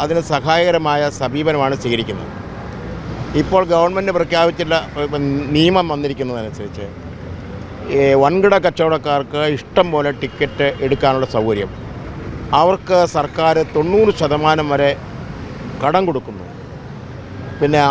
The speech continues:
അവരുടെ കീഴിൽ ഏജന്റന്മാരെ വയ്ക്കാനുള്ള അവകാശം, അവർക്ക് ഐഡന്റിറ്റി കാർഡ് കൊടുക്കുന്നു. അങ്ങനെ ഐഡന്റിറ്റി കാർഡ് കൊടുത്ത് ഏജന്റന്മാരെ വെച്ച് ആളുകളെ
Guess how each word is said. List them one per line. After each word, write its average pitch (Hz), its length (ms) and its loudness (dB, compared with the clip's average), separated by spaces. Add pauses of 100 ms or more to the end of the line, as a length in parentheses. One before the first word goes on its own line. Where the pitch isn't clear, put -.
(160)
അവരുടെ 190 340 4
കീഴിൽ 165 300 2 (300)
ഏജന്റന്മാരെ 175 720 4
വയ്ക്കാനുള്ള 139 440 0
അവകാശം, 117 360 -2 (760)
അവർക്ക് 175 380 4
ഐഡന്റിറ്റി 196 340 0
കാർഡ് 175 220 4
കൊടുക്കുന്നു. 110 340 -8 (800)
അങ്ങനെ 185 240 2 (100)
ഐഡന്റിറ്റി 208 380 2
കാർഡ് 202 260 6
കൊടുത്ത് 170 380 2 (300)
ഏജന്റന്മാരെ 180 680 4 (120)
വെച്ച് 143 340 2 (400)
ആളുകളെ 165 360 6